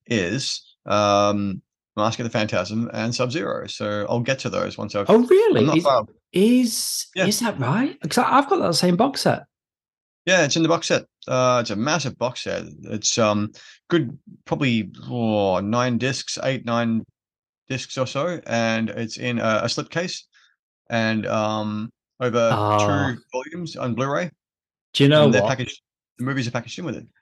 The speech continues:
Speaker 2: I've just realised. So I
Speaker 1: Mm-hmm.
Speaker 2: have Batman the Animated Series on D V D.
Speaker 1: Mm.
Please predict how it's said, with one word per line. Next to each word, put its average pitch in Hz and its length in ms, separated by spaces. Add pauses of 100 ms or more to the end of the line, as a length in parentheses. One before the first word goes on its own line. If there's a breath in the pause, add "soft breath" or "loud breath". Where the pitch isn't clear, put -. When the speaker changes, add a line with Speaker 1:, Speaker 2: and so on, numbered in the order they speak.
(400)
Speaker 2:
I've 113 160
just 135 220
realised. 107 680
So - 200
I 151 300
Speaker 1:
Mm-hmm. 156 180
Speaker 2:
have 127 460 (1400)
Batman 143 380
the 131 80
Animated 123 420
Series 107 840 (580)
on 123 180
D 117 180
V 110 180
D. 123 300 (840)
Speaker 1:
Mm. 104 240